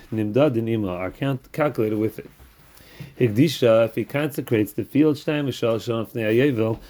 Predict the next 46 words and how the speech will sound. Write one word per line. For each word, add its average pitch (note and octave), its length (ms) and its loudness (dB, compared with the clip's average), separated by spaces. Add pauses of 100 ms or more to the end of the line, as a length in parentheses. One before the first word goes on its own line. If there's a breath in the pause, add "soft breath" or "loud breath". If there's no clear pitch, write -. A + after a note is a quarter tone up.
(200 soft breath)
two D#3 160 6
or D#3 60 8
three A#2+ 280 -2
years A2+ 220 0
before A2+ 300 -4
Yevel, A#2 460 2 (120)
<clears throat> - 340 6 (1200 loud breath)
Nisan, G#2+ 600 4
he A2+ 100 0
redeems A#2 480 4
it A#2 120 0
for A2 140 -4
a - 20 0
Sela B2 520 0
Pudin A2+ 420 0
Lashana, A2 440 0
a - 40 -12
Sela D3 300 0
and A#2 100 0
a G2 40 -4
Pudin C3 320 0
for G2+ 160 -8
a G2 60 -2
year. G#2 280 2 (1900 soft breath)
Um, A2 340 8
Im D3 220 0
Amar, C#3+ 320 2
and D#3+ 80 4
if D#3 100 2
the D3 100 -2
per-, D3 200 -4
fellow's D#3+ 580 0
redeeming, D#3 480 2
it D3+ 140 0
said, D#3 520 2
Hareini D3+ 520 2
Nisan, A2 440 -4
Davar B2 280 0
Shana D3 500 2
Bishana, B2+ 460 2
I G#2+ 60 0
wanna C3 200 0
pay A#2 280 -2
a A2 40 -4
payment C#3 400 -4
plan, A2 300 -2